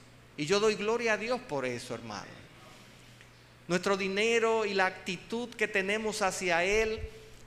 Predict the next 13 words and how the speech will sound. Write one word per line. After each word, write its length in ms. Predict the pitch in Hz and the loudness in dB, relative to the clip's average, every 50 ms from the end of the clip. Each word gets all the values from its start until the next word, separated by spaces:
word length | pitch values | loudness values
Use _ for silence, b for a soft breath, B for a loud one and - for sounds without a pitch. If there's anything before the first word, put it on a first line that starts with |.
| - 135 | 0 4
va 240 | - 214 208 208 202 | 6 8 8 8 6
a 40 | 202 | 4
reflejar 920 | 190 208 214 202 202 - 208 190 185 180 170 190 208 208 208 214 208 196 | 4 2 2 0 2 0 0 0 0 0 -2 0 2 4 6 6 4 4
mucho 680 | 185 190 208 247 294 302 262 - - - 160 139 135 | 0 -2 -2 0 2 2 0 0 -2 -2 0 0 0
de 120 | 131 156 165 | 0 2 2
lo 180 | 165 165 160 | 2 2 0
que 140 | 165 175 175 | 0 -2 -2
es 60 | 190 | 0
nuestra 440 | 190 190 190 185 190 - 185 160 160 | -2 -4 -4 -6 -4 -2 0 0 0
vida 300 | 151 185 214 220 190 156 | 0 -2 -4 0 0 0
espiritual. 880 | 151 147 - - - 170 151 147 135 - - 139 123 120 110 101 90 90 - - - - - - - - - - - - - - - - - | 0 0 -2 -4 -4 -2 0 0 0 0 -2 -2 0 2 2 2 0 -4 -10 -14 -16 -20 -20 -20 -20 -20 -20 -20 -20 -20 -20 -20 -20 -4 -2
Y 120 | 226 226 | 0 2
Jesús 760 | 190 214 190 175 - - 294 302 262 175 170 190 208 - - | 2 2 2 2 2 0 2 4 4 4 4 2 0 -4 -8